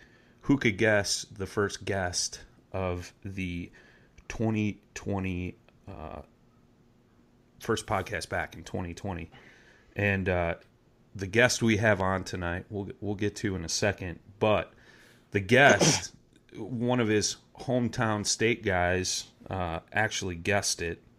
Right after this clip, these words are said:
um, Mister Reese Melvin. So shout out to him. But I wanted to point that out is you guys should, you know, if you're not following us on social media, definitely do that.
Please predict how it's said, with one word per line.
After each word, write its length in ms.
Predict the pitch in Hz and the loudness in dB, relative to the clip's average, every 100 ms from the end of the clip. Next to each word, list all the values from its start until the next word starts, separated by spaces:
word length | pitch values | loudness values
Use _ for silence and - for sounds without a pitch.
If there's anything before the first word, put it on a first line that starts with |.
| _ _ _ _ _ _ | _ _ _ _ _ _
um, 840 | - 90 87 85 85 82 82 80 80 - _ - - | -10 -8 -6 -4 -4 -6 -8 -10 -12 -18 _ -20 -6
Mister 480 | 107 - 92 80 - _ | -4 -2 -4 -6 -10 _
Reese 520 | 90 92 104 98 - - | -10 -4 -4 -4 -6 -8
Melvin. 600 | 95 95 101 95 87 85 - _ | -8 -4 -4 -4 -6 -8 -14 _
So 200 | - - | -14 -12
shout 280 | 85 - 98 | -6 -2 0
out 200 | 95 92 | 0 -2
to 80 | 87 | -4
him. 340 | 98 104 92 - - - - - - | -2 -2 -2 -8 -20 -20 -20 -20 -2
But 80 | 117 | 2
I 40 | |
wanted 240 | 131 143 131 | 4 4 4
to 60 | |
point 260 | - 135 127 | 4 0 2
that 140 | 107 | 4
out 260 | 107 117 95 | 4 4 2
is 240 | 92 90 | -2 -4
you 100 | 98 | -4
guys 160 | 98 107 | 0 2
should, 220 | - 95 - - | 0 -6 -12 -10
you 120 | 107 | -4
know, 120 | 101 | 0
if 140 | 95 98 | 0 0
you're 80 | 101 | -2
not 180 | 104 | -2
following 320 | - 104 104 101 | -2 -2 0 -2
us 160 | 98 | -4
on 140 | 98 92 | -4 -2
social 280 | 104 101 | -2 -2
media, 360 | 90 101 104 95 | -4 -4 -2 -2
definitely 380 | - 101 104 95 | -2 -6 -6 -6
do 200 | 87 104 | -2 0
that. 380 | 95 90 85 | 2 0 -2